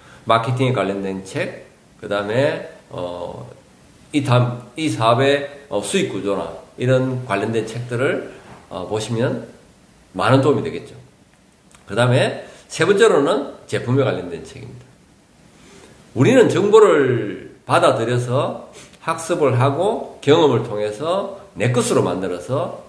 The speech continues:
이것을 다른 분들에게 전달하는 역할을 해야 됩니다. 그런데 제품을 하나도 몰라요. 그래서 무조건 이 제품 좋다라고만 이야기를 하는 분도 계시죠. 예.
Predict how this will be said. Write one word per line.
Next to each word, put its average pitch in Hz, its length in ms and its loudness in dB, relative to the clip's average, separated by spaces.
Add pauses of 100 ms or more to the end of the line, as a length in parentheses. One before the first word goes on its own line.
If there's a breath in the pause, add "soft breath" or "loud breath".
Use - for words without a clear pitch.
(120)
이것을 165 680 0 (180)
다른 113 260 2
분들에게 143 880 0
전달하는 151 580 4
역할을 98 360 -8
해야 90 120 -14
됩니다. - 220 -18 (1120)
그런데 120 720 2
제품을 139 340 -4
하나도 131 360 -2
몰라요. 85 380 -4 (1040)
그래서 120 280 4
무조건 180 680 4 (520)
이 214 80 -2
제품 147 280 2
좋다라고만 123 640 0
이야기를 85 520 -10 (400)
하는 139 300 2
분도 - 540 -4 (200)
계시죠. 110 500 -2 (600)
예. 85 260 -10